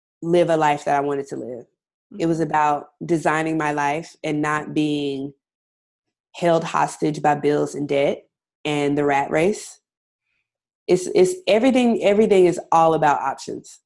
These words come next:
Speaker 1: When people talk about they want more money and they want this and they want that, what they're talking about is they want options.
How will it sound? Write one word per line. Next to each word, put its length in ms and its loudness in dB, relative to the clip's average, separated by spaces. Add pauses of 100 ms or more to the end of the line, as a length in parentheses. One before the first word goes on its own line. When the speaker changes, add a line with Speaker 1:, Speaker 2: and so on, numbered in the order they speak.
(540)
Speaker 1:
When 120 0
people 240 4
talk 260 2
about 280 2
they 100 2
want 240 0
more 120 0
money 320 0
and 100 -2
they 80 0
want 280 -2
this 200 -2
and 60 -4
they 60 0
want 200 0
that, 200 -2
what 120 -2
they're 120 0
talking 360 -2
about 240 0
is 60 -10
they 100 0
want 220 -4
options. 460 -10